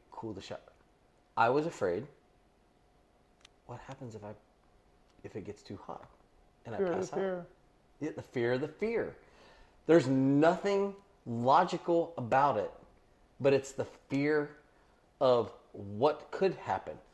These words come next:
Speaker 1: I was fine. I had been outside all day. The shower was a little too hot. Ah,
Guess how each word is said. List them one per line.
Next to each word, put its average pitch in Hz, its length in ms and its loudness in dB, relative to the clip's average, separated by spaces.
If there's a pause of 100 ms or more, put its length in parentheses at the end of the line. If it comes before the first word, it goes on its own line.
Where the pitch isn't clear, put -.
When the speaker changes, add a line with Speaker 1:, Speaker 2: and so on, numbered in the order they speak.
(420)
Speaker 1:
I 190 80 12
was 302 140 10
fine. 180 320 2 (520)
I 139 80 -2
had 127 140 -2
been 131 140 2
outside 175 340 2
all 120 140 2
day. 185 200 0 (760)
The 113 80 -6
shower 151 340 6
was 143 120 0
a 131 40 -2
little 156 160 0
too 156 140 -6
hot. 175 480 -4
Ah, 151 480 -8